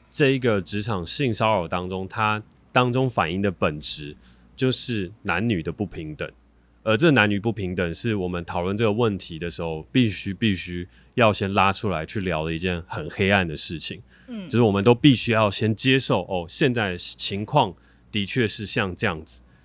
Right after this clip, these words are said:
Speaker 2: 嗯。
Speaker 1: 那接受了之后，我们才有办法心平气和的来讨论。
Speaker 2: 嗯。
Speaker 1: 那我所谓的接受的东西，其实也是有一块是，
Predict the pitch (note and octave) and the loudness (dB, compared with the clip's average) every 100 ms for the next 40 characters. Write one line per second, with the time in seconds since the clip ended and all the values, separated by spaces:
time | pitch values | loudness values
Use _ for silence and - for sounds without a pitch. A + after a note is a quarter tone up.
0 | - - G#3+ G3+ E3+ C3 D3 G#2+ - F#2 | -20 -6 -2 0 4 4 4 0 0 -4
1 | G#2+ F2 F2 E2+ G2 F2 G2 E2+ D#2 - | -2 -4 -8 -4 -4 0 -2 -2 -8 -10
2 | _ _ - C3+ C3+ - F2+ - A#2+ F2 | _ _ -4 -2 -2 -4 -6 -4 -4 -4
3 | E2 E2+ D#2+ - - F2+ - E2+ D#2+ E2 | -6 -8 -10 -12 -4 -4 -4 -8 -6 -8
4 | D#2+ _ _ _ _ A#3 G3 E3+ - B2+ | -8 _ _ _ _ -12 -10 -10 -4 2
5 | B2 A2+ A#2 A#2 A#2 A2 A2+ G#2+ A2+ F#2+ | 2 4 2 2 4 2 2 2 2 0
6 | F#2 F2+ F#2+ - G2 G#2+ E2+ A2 D2+ D#2 | -2 -4 -4 -4 0 0 0 -4 -6 -8
7 | - F2+ E2+ G2 | -4 -4 -2 -6